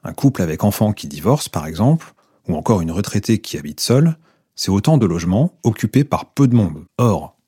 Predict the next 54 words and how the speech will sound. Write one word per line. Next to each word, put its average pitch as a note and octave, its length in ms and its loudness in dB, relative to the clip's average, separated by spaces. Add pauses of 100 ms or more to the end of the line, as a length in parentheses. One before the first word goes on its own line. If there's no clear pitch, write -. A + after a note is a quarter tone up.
(140)
quand D#2+ 100 -8
vous E2+ 240 -4
êtes D3+ 80 0
propriétaire, B2+ 720 0
vous G2+ 160 -4
préférez A#2 540 0
louer A2 180 4
votre G2 300 -2
deux G2+ 120 -2
pièces G2+ 400 -2
à - 40 -10
un - 180 -16
père F#2 220 2
célibataire F#2 580 0
de G2 80 -8
quarante F#2 440 -2
ans F#2 100 0
en D#2+ 80 -6
C - 140 -6
D E2 120 0
I F3 180 6 (540)
plutôt C#3+ 240 2
qu'à G2 180 2
un E2+ 140 -2
étudiant F#2 400 2
qui - 160 -4
ne D#2+ 80 -8
restera E2+ 460 -4
qu'un C#3 180 4
an. G2 220 -2
Vous G2+ 100 -4
choisissez B2+ 460 2
un F#2+ 80 4
locataire F2 400 -4
solvable G2 560 0 (100)
et A2+ 60 2
vous F2 220 -4
augmentez E2+ 340 -2
les G2 100 0
prix - 160 0
de A#2+ 60 2
votre F2+ 240 -4
loyer. E2+ 340 -4
Et - 80 -10
bien F#2 160 0
sûr, E3+ 180 0
dans A#2+ 60 2
les F#2+ 120 0
grandes G#2 200 2
villes G2+ 180 2
comme D#2+ 200 -4
Paris F2 280 -2
ou D#2+ 160 -6
Lyon D3 240 4